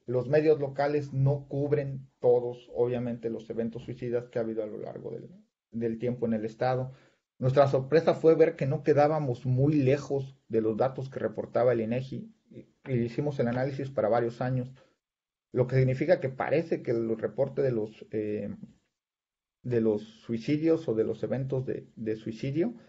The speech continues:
genera un interés en, en, en, en los medios, al menos para, para difundirlo, ¿no? El, los niveles de diferencia que había entre el análisis de las, eh,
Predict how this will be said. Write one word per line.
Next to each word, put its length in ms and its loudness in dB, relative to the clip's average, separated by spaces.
genera 400 0
un 100 4
interés 680 0
en, 320 -4
en, 480 -6
en, 680 -8
en 120 -2
los 180 -2
medios, 360 2
al 120 2
menos 340 0
para, 460 -2
para 680 -2
difundirlo, 680 0
¿no? 160 -4
El, 580 0
los 160 2
niveles 340 6
de 80 4
diferencia 520 2
que 80 2
había 340 2
entre 220 0
el 60 0
análisis 460 -4
de 80 -2
las, 200 -6
eh, 360 -12